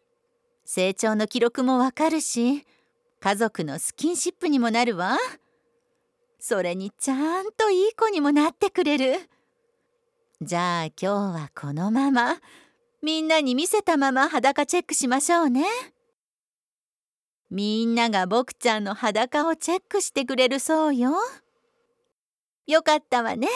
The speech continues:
僕ちゃん。裸、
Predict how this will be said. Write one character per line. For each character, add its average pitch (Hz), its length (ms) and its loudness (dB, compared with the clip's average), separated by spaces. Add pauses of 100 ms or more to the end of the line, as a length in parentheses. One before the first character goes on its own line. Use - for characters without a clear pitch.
(540)
僕 180 220 -6
ち - 220 -10
ゃ 294 40 0
ん。 349 40 -4 (2750)
裸、 175 880 -10